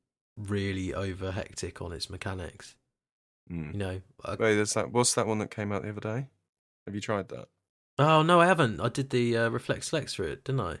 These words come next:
Speaker 2: Yeah.
Speaker 1: I actually can't
Speaker 2: Came
Speaker 1: remember
Speaker 2: out
Speaker 1: what
Speaker 2: the
Speaker 1: it's
Speaker 2: other week.
Speaker 1: called. That's embarrassing.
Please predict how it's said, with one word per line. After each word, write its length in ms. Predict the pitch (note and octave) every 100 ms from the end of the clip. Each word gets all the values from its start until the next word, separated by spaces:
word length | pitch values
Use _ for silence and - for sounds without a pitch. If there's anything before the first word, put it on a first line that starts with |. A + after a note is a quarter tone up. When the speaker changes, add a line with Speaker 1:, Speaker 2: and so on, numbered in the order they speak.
| _ _ _
Speaker 2:
Yeah. 380 | G#2 G#2 F#2 E2 A2
Speaker 1:
I 160 | A2+
actually 220 | G#2+ -
can't 120 | B2 D#2+
Speaker 2:
Came 80 | G#2
Speaker 1:
remember 60 |
Speaker 2:
out 60 | G#2+
Speaker 1:
what 40 |
Speaker 2:
the 40 | F2+
Speaker 1:
it's 100 | F#2
Speaker 2:
other 80 | G2
week. 200 | B2 -
Speaker 1:
called. 80 | - - _ _ _ _ -
That's 140 | -
embarrassing. 600 | F#2+ F#2 F2+ - G#2+ A#2+